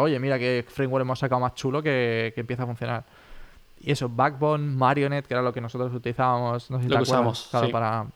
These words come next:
Speaker 1: para el, la apl-, la aplicación esta híbrida de lector de P D Fs.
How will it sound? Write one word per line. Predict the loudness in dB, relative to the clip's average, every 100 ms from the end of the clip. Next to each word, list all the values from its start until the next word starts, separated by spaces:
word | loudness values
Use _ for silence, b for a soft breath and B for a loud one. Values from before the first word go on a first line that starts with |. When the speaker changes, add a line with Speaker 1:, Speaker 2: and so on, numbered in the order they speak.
| _ _ _ _ _
Speaker 1:
para | 2 2
el, | 2 -2 0
la | -2 -2
apl-, | -2 0
la | 0
aplicación | 0 -2 -4
esta | -2 0
híbrida | 0 2 2
de | 2 0
lector | -4 -6 -4 -4 -2
de | -4
P | -2
D | -2 -2
Fs. | -2 -4